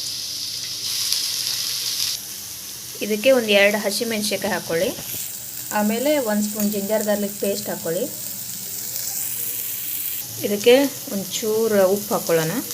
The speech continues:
ಇದಕ್ಕೆ ನಾವು ಒಂದು ಸ್ಪೂನ್ ಕಾರ್ನ್‌ಫ್ಲೋರು ನೀರು ಹಾಕ್ಕೊಂಡಿದ್ದೀವಿ, ಅದನ್ನು ಹಾಕ್ಕೊಳ್ತಾ ಇದ್ದೀನಿ. So, ಇವಾಗ ನಾವು ಇದಕ್ಕೆ ಆಗಲೇ ಏನು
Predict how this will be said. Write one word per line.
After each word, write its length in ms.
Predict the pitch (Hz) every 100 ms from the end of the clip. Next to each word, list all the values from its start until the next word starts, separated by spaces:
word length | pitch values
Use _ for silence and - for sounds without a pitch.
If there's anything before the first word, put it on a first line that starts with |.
| - - - - - - - - - - - - - -
ಇದಕ್ಕೆ 300 | 220 226 233
ನಾವು 420 | 220 226 381 - - - -
ಒಂದು 180 | 208 214
ಸ್ಪೂನ್ 340 | - - 220 226
ಕಾರ್ನ್‌ಫ್ಲೋರು 580 | 202 180 196 226 240
ನೀರು 300 | 262 208 208
ಹಾಕ್ಕೊಂಡಿದ್ದೀವಿ, 640 | 220 - 185 180 165 185 269
ಅದನ್ನು 320 | 269 196 220
ಹಾಕ್ಕೊಳ್ತಾ 440 | 208 - 170 170
ಇದ್ದೀನಿ. 300 | 160 160 175 269 - - - - - - - - - - - - - - - - - - - - - - - - - - - - - - - -
So, 260 | - 208
ಇವಾಗ 240 | 196 190 196
ನಾವು 200 | 190 190
ಇದಕ್ಕೆ 340 | 190 196 254 349 - - -
ಆಗಲೇ 340 | 214 196 202 214
ಏನು 380 | 202 208 208